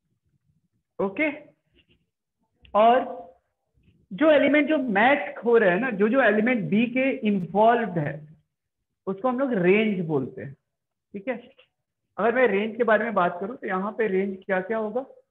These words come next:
वन, टू, थ्री, ठीक है।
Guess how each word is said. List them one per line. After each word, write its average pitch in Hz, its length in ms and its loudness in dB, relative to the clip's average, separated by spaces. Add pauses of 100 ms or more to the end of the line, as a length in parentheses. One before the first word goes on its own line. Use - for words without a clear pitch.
(1600)
वन, 180 340 0 (600)
टू, 294 480 -6
थ्री, 156 160 -8 (1300)
ठीक 214 120 -12
है। 254 80 -4